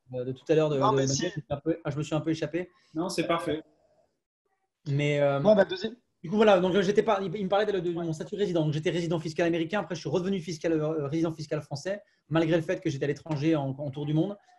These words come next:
Speaker 1: Là, je viens de m'installer en Espagne, donc je suis toujours résident fiscal français. Mais, euh, en revanche, si vous êtes dans des pays européens, euh, je, enfin, ou même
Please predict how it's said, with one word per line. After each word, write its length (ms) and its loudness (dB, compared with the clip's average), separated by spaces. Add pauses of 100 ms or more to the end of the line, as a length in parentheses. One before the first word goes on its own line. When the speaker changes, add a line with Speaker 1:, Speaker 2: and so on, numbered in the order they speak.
(180)
Speaker 1:
Là, 160 4
je 100 0
viens 100 4
de 40 0
m'installer 300 0
en 40 0
Espagne, 360 -2
donc 80 0
je 60 -6
suis 140 -12
toujours 280 -2
résident 280 -2
fiscal 280 -6
français. 400 -6 (400)
Mais, 340 6
euh, 320 2 (560)
en 120 -4
revanche, 240 -2
si 100 -8
vous 160 -2
êtes 160 -4
dans 100 -2
des 80 0
pays 220 -4
européens, 580 0
euh, 240 -4 (380)
je, 80 -20 (180)
enfin, 180 -14 (480)
ou 60 -12
même 220 -4